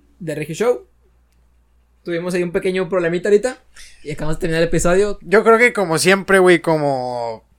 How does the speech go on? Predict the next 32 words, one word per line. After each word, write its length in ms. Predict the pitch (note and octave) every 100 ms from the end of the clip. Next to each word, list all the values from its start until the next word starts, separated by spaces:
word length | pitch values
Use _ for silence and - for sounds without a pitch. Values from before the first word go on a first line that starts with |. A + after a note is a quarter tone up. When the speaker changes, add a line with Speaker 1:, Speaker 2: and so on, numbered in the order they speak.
| _ _ _ -
Speaker 2:
eh, 240 | D3 C#3+ -
podcast 480 | F3 F3 - F3+ E3
de 80 | D3
baja 300 | D3 D3 D#3+
calidad, 520 | E3 C3+ B2+ C#3 C#3
eh, 320 | - - A#2+
de 100 | C#3
baja 300 | C3+ C#3+ E3+
Speaker 1:
<laughs> 0 |
Speaker 2:
producción, 560 | - E3+ C#3+ C3 D3+ D3+
Speaker 1:
Baja 140 | F3 F3
producción, 400 | F3+ C#3+ - F#3
güey. 40 |
Speaker 2:
tenemos 280 | G3 G#3+ A3+
problemas 360 | A3 G#3+ G3+ G3+
con 300 | - G#3 F#3
video 420 | F#3 D3 B2 A#2+
y 60 | A#2+
con 180 | D#3+ D#3
audio, 260 | B2 A2+
pero 180 | G2 A#2+
aquí 120 | A#2+
andamos, 300 | G3+ D#3 A#2+
güey. 120 | G#2+ A#2+
Lo 60 |
importante 380 | C3 C3 C#3 C#3+
es 80 | E3+
la 100 | E3+
diversión 460 | D3 A#2+ - B2+ B2+
que 100 | D3
nos 120 | B2+
damos. 460 | A#2 - - -